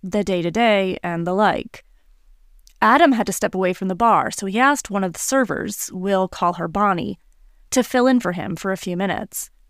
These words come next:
Around the same time, the two men in cowboy hats each asked for a shot of Jack Daniels and offered Morgan one as well. According to Adam, she accepted, and the bartender served up three shots. For the brief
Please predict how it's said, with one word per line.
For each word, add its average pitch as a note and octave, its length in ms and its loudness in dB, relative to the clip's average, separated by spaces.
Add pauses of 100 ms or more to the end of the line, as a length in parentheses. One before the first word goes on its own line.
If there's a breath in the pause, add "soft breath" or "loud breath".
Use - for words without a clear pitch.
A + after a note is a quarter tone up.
(760)
Around B3+ 380 4
the E4+ 80 2
same G3+ 300 0
time, F3+ 520 -2
the G#3 100 -4
two E4+ 240 2
men A3 220 2
in G3 80 0
cowboy G3+ 400 0
hats E3 400 -4
each B3+ 320 -2
asked E3+ 320 0
for F#3+ 140 -4
a F3+ 40 -4
shot E3+ 300 -2
of E3+ 100 -6
Jack E3+ 320 -4
Daniels F3+ 640 -2 (380)
and C#4 180 6
offered A3+ 400 2
Morgan F3+ 380 0
one E3 160 -2
as E3+ 180 -6
well. G#3 460 0 (920)
According C4 480 2
to - 160 -2
Adam, F#3 540 0
she A#3 220 -4
accepted, F#3 640 0 (120)
and G#3+ 160 0
the G#3 60 -2
bartender C4 540 2
served G#3 360 -2
up F3+ 200 0
three E3+ 240 -8
shots. - 640 -2 (800)
For C4 360 4
the A#3 120 0
brief C#4+ 420 0